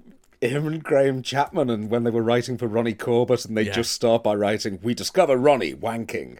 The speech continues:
Speaker 1: <laughs> and
Speaker 2: Yeah.
Speaker 1: then they just laugh.
Speaker 2: And they just piss the pants all morning.
Speaker 1: <laughs>
Speaker 2: That was it. I mean, t-, so, uh, thinking about it now, you've stirred the memory. So Graham Garden was instrumental in us doing that,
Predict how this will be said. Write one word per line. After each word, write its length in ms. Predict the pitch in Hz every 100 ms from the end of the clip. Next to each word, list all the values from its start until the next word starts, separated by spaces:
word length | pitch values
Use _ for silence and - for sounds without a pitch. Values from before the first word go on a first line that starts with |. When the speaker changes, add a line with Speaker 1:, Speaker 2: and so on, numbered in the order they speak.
| -
Speaker 1:
<laughs> 120 | -
and 260 | 226 269 -
Speaker 2:
Yeah. 140 | 180 214
Speaker 1:
then 120 | 247
they 100 | 254
just 260 | 170 247 247
laugh. 160 | 262 269
Speaker 2:
And 60 |
they 40 | 196
just 160 | 202
piss 240 | 214 202 -
the 100 | 247
pants 380 | 269 294 226
all 180 | 233 233
morning. 200 | 208 202
Speaker 1:
<laughs> 280 | - - 175
Speaker 2:
That 180 | 214 202
was 160 | 196 175
it. 220 | 220 - - - - - - - - - 175
I 60 |
mean, 280 | 202 208 202 - 123 156
t-, 140 | - 127 139 131
so, 260 | - 220
uh, 180 | 220 175
thinking 520 | 123 156 - 254 240 151
about 260 | 101 101
it 140 | 104 113
now, 160 | 131
you've 220 | 123 110 -
stirred 260 | 160 110
the 80 | 120
memory. 240 | 127 139
So 180 | 131 160
Graham 360 | 131 156 202 240
Garden 340 | 143 143 131
was 140 | 123 120
instrumental 720 | 123 - 113 123 - 98 -
in 440 | 113 110 107 101 92 -
us 180 | 110
doing 380 | - 120 143 120
that, 240 | 107 92